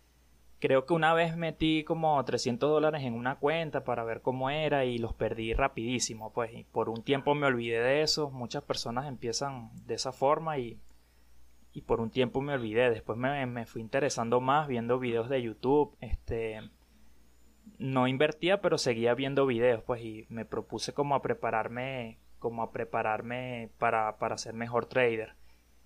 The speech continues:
Y en internet siempre se consigue mucha información, este, hay libros que tú puedes descargar, este,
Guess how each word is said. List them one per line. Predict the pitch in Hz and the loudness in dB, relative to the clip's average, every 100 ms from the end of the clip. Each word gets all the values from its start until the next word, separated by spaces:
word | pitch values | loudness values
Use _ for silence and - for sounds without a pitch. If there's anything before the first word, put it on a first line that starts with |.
| - - - | -20 -20 0
Y | 165 208 196 | 4 6 4
en | - 160 156 151 | 4 0 0 -2
internet | 147 139 135 135 | 0 0 0 -2
siempre | 156 151 170 | 0 0 0
se | 180 | 0
consigue | 143 131 131 139 | 0 0 2 2
mucha | 151 156 - | 2 -2 -4
información, | 156 160 127 113 - 131 143 151 143 | 0 0 2 0 0 2 4 4 2
este, | 127 - - 117 | 0 0 0 -2
hay | 113 113 | -4 -2
libros | 123 139 135 127 | 0 2 2 0
que | 127 | -4
tú | - | -10
puedes | 113 123 131 | -2 -2 0
descargar, | 123 117 110 113 131 127 120 | -4 -4 -2 2 4 4 0
este, | 107 123 117 113 | -6 -6 -6 -8